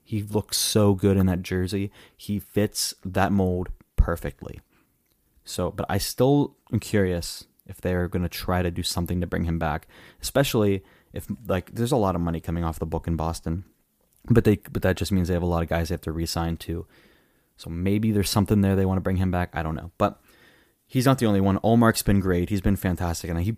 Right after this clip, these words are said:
he played sick, I believe, the first two games. There was some flu going around the Bruins, uh, locker room, and he's still, he's been fantastic. He is, like I said, we're talking about awards. I'll get to him with, when we talk about the Vezina,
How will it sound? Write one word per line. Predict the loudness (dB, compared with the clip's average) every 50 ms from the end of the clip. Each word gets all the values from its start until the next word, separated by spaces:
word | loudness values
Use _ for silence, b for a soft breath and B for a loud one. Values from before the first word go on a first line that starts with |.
| -2 -2
he | -2 0
played | 2 2 2 2 0
sick, | -2 2 2 2 2 2
I | -2
believe, | -2 -2 -4 -6 -4
the | -6 -6
first | -6 -6 -6 -6 -6 -6
two | -6 -4
games. | -2 -2 -2 -2 -2 -4 -6 -8 -10 b b b b b b b
There | -2 -2
was | 0 0
some | 2 0 0
flu | 0 -2 -4 -2 0 0 2
going | 2 2 0 0
around | 0 0 0 0 -2
the | -2 -2
Bruins, | -2 -2 -2 0 0 -2 -2 -2 -2
uh, | -2 -2 -2 -4
locker | -4 -2 -2 -2 -2 -2 -4 -4
room, | -2 -2 -2 -4 -4 -6 _ _ _ _ _ _ _ _ _ _ _ _ _ _ -2
and | 0 2 2
he's | 2 2 0
still, | 0 0 0 0 0
he's | 0 0 -2 -2
been | 0 0 -2 -2
fantastic. | -2 -4 -6 -4 -4 -2 -2 -4 -4 -6 -8 -6
He | -4 -2 -2 -2 -2 -4
is, | -4 -6 -6 -6 -8 -10 b b b b b b b b
like | -4 -2 -2
I | -2
said, | -2 -2 -4 -4
we're | -4
talking | -2 0 0 2
about | 2 2 4
awards. | 4 4 4 4 4 2 2 0 -4 -8
I'll | -6 -4
get | -4 -4 -2
to | 0 0
him | 0 2 2 2 0 -2 -4 -6 -8
with, | -4 -6 -6 -6 -4
when | -4 -2 0 0
we | 0
talk | 0 -2 -2 -2 -2
about | -4 -2 -2 -4 -4
the | -4
Vezina, | -4 -2 -2 -2 -4 -4 -4 -4 -6 -8